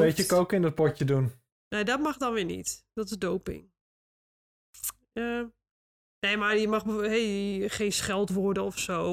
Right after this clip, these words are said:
Speaker 1: Of, eh, waar ook nog wel eens, eh, dat mensen die... die, die, eh, hè, al sommige mensen die hebben dat voor de hype nodig. Dan krijg je een tik op je rug of
Speaker 2: Mhm.
Speaker 1: dan krijg je een klap in je gezicht. Ja, ik, dat mag, dat mag volgens mij niet.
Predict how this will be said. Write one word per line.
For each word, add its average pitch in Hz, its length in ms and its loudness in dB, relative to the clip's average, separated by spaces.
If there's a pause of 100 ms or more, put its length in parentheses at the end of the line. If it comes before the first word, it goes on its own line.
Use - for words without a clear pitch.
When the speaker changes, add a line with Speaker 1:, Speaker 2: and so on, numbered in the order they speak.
Speaker 1:
Of, 180 280 -8
eh, 196 100 -6 (1080)
waar 190 260 -2
ook 208 120 2
nog 208 140 0
wel 208 180 4
eens, 202 260 0 (560)
eh, 208 260 -4
dat 190 220 -6
mensen 214 400 0
die... 202 160 -2
die, 196 200 -2
die, 202 280 -6 (240)
eh, 165 300 -6
hè, 233 200 2
al 214 140 2
sommige 233 340 0
mensen 220 260 0
die 233 80 0
hebben 208 180 2
dat - 80 -8
voor 226 100 -4
de 214 80 -2
hype 214 240 0
nodig. 208 340 0
Dan 202 280 -4
krijg 208 260 -4
je 233 60 -4
een 196 80 -4
tik - 200 -6
op 214 120 -6
je 214 120 -2
rug 226 280 0
of 147 140 -4
Speaker 2:
Mhm. 131 160 4
Speaker 1:
dan 143 120 4
krijg 208 200 -4
je 220 60 -4
een 220 60 -8
klap 214 280 -4
in 220 60 0
je 208 120 0
gezicht. - 640 -4 (1000)
Ja, 220 180 2
ik, 202 260 -2
dat 208 120 -2
mag, 220 340 -2
dat 208 160 -4
mag 208 200 -4
volgens - 240 -6
mij 196 140 -2
niet. 220 460 -2